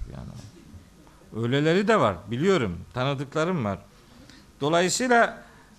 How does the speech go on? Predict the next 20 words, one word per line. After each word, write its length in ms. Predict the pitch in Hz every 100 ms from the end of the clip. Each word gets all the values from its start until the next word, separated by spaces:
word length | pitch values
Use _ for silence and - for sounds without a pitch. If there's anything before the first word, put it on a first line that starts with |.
| - -
Allah 340 | 165 196 214
onun 300 | 202 208 226
eşine 580 | 196 185 202 233 233 214 - - - - _ _ - 165
yardım 420 | 196 202 220 233
etsin 380 | 185 - 160 156
diye 220 | 214 202
dua 300 | 214 240 220
ediyorum. 380 | 143 107 82 73 - - - - - - - - - - _
Büyük 360 | 123 180 240 -
sıkıntı. 580 | 220 160 156 123 110 82 90 _ - - _ - - -
Yani 380 | 110 135 135 127
ne 60 | 175
yapacak 500 | 214 190 190 175 156
adam? 420 | 156 220 233 226 - - _ - _ - - -
Yok, 320 | 208 214 127
yapacak 440 | 180 180 202 185 180
bir 60 |
şeysi 340 | 165 202 147 208
yok. 220 | 131 - - - - - - - - - - - -
Adam, 460 | 180 185 208 175